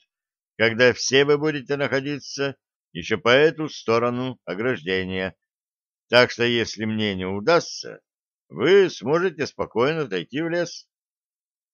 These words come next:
«Никак нет, товарищ командир», — влез Римозов. «Мы вас не бросим, мы...» «Бросать меня пока не требуется,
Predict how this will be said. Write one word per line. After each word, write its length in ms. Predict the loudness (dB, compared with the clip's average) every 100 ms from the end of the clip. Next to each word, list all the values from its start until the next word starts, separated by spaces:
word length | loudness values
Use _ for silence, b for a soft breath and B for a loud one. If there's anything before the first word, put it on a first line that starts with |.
| _
«Никак 540 | -10 -6 0 2 2 0
нет, 500 | 0 2 4 2 0
товарищ 380 | 0 2 0 -2
командир», — 500 | -2 -2 -2 -4 -6 _ _ _ -10
влез 500 | -4 0 0 0 -12 _ -4
Римозов. 680 | -2 0 0 -2 -4 -10 -14 _ _ _ _ _ _
«Мы 320 | -6 0 2
вас 360 | 4 4 2 -2
не 100 | 0
бросим, 540 | 4 4 4 0 -4
мы...» 520 | -2 2 4 4 2 _ _ _ _ _ _ _ _ _ -10
«Бросать 640 | 0 0 0 2 0 0
меня 400 | -6 -4 -2 -2
пока 520 | -2 -8 -2 0 0 -2
не 160 | -8
требуется, 760 | -6 -4 -4 -4 -14 -18 -20